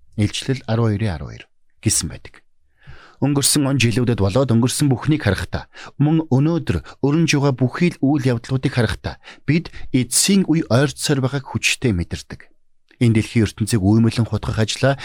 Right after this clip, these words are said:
сатан улам бүр нэмэгдүүлсээр байгааг бид хардаг. Учир нь түүний сүрэлийн цаг улам бүр ойрцоор байна. Илчлэл 21 дугаар бүлэгт өөрийнх нь сүрэлийн талар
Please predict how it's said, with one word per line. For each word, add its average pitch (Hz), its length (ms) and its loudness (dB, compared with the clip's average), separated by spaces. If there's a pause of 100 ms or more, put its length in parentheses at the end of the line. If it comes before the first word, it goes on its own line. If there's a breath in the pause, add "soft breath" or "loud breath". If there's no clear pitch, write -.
(120)
сатан 139 560 0
улам 135 320 2
бүр 139 240 0
нэмэгдүүлсээр 135 640 0
байгааг 101 300 0
бид - 180 -6
хардаг. - 400 -10 (800 loud breath)
Учир 151 240 0
нь 180 80 4
түүний 180 320 4
сүрэлийн 165 400 2
цаг 135 240 -2
улам 151 240 0
бүр 120 240 2
ойрцоор - 480 -4
байна. - 80 -20 (540)
Илчлэл 120 560 0
21 113 320 2
дугаар 110 160 2
бүлэгт 92 320 -4 (320 loud breath)
өөрийнх 135 480 2
нь 131 80 4
сүрэлийн 127 560 0
талар 104 240 0